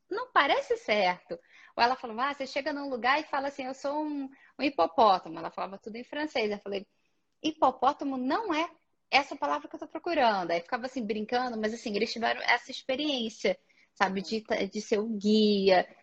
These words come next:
de ser a pessoa que fala. Te-, aconteceu uma coisa interessante, que a polícia parou a gente lá.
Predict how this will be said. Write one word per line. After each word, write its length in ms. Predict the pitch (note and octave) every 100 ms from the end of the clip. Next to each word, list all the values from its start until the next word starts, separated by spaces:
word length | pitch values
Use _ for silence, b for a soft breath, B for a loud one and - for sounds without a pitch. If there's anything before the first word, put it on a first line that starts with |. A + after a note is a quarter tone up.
| _
de 80 | A#3
ser 160 | A3 A3
a 60 |
pessoa 280 | A3 G#3+ A3
que 140 | -
fala. 760 | A#3 - - G3+ G3 F#3+ F#3 F3
Te-, 140 | -
aconteceu 460 | A3+ C#4+ D4 D#4 B3
uma 100 | G#3+
coisa 200 | G#3+ G3
interessante, 840 | F#3 F3 E3+ - F#3 F#3 F#3 D#3+ F#3 _ _ _ _ _ _
que 60 | -
a 60 |
polícia 360 | F3 G3+ G#3 A3
parou 300 | A3 G#3 G3+
a 100 | C4+
gente 420 | G#3 D3 D3 -
lá. 220 | E3+ -